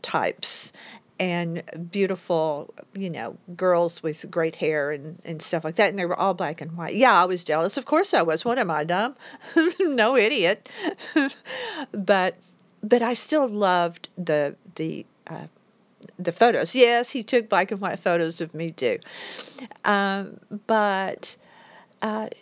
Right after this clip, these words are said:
Lauren Bacall in this photo was holding a bottle of Royal Crown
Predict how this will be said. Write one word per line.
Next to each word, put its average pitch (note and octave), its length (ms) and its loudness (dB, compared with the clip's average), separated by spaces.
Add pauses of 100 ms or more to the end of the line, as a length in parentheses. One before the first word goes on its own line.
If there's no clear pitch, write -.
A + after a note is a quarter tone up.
(340)
Lauren A#3+ 400 0
Bacall A#3+ 480 0
in G3 120 -6
this F3+ 220 -6
photo F#3+ 580 -2 (1600)
was A#3+ 220 4
holding D#4+ 560 0
a - 60 -2
bottle G3+ 560 -2
of F3 180 -2
Royal B3 680 0
Crown G3 640 -2